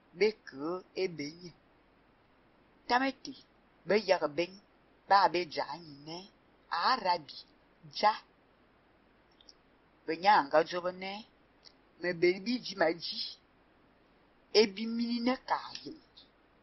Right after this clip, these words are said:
Jam te de be yag ben nga ko. Bɛ biɛni, ya bɛ biɛni. Nɛ, ya mɔri n-ʒi, a sɔŋ yi ve jɔma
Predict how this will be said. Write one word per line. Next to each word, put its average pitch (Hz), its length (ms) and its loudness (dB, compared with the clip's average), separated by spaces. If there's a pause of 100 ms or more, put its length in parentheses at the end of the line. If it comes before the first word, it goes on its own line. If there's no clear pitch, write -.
(840)
Jam 190 420 6
te 214 120 4
de 165 140 0
be 139 100 -6 (140)
yag 180 160 4 (140)
ben 165 160 -4
nga 175 160 -4 (140)
ko. 185 340 2 (580)
Bɛ 190 140 4
biɛni, 170 400 -6
ya 131 100 -6
bɛ 143 140 -4
biɛni. 143 300 -12 (420)
Nɛ, 190 180 -14 (600)
ya 196 140 -4
mɔri 185 300 -2
n-ʒi, 175 220 -10
a 180 160 -2
sɔŋ - 280 -4
yi 156 100 -8
ve 156 240 -12
jɔma 175 260 -6